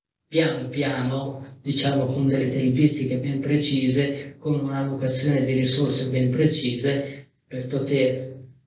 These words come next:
sì garantire quelle risposte, ma nello stesso tempo cercare nel limite del possibile la maggior sostenibilità possibile.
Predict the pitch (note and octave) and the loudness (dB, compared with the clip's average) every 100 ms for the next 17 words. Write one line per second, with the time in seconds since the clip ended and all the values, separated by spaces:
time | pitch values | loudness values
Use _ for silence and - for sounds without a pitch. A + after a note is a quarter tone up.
0 | _ - - G3 G3 C3+ B2 B2+ - C3 | _ -12 -6 0 2 2 0 -4 -6 -2
1 | B2 - B2+ B2 C#3+ D3+ - - - - | -2 -2 0 2 4 2 -2 -6 -6 -2
2 | D3 B2 A#2+ B2+ C3 C3 - - B2 - | 0 2 0 0 0 -2 -4 -2 2 4
3 | D#3+ C#3+ B2 A#2+ C3+ C3+ C3+ - - - | 2 2 0 0 0 -2 -4 -10 -12 -6
4 | D3+ - D#3 C#3 B2+ B2 A#2+ A#2+ C#3 D3 | -4 -4 -2 0 2 2 0 -2 2 2
5 | B2+ - B2 B2 - - - B2 A#2+ B2 | 2 -2 -4 -4 -2 0 0 0 0 0
6 | B2 B2+ B2+ D3 C#3+ - B2+ - C3 B2+ | 0 0 0 2 2 0 0 -2 0 2
7 | B2 B2 B2 A#2 - - - A#2 A2 A2+ | 2 0 0 -4 -4 0 0 0 -4 -8
8 | A2+ | -10